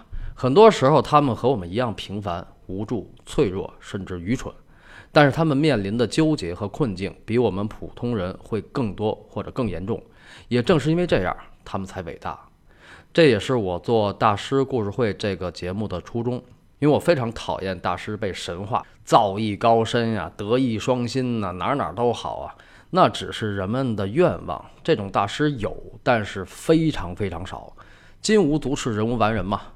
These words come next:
这是人这个物种的规律。至于我说的对不对呢，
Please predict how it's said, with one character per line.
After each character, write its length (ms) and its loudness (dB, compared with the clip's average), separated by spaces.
这 120 0
是 300 -4
人 320 0
这 140 2
个 100 2
物 300 2
种 240 -4
的 100 -8
规 220 6
律。 280 -4
至 120 6
于 60 8
我 220 6
说 220 6
的 100 8
对 160 8
不 120 6
对 180 12
呢， 180 0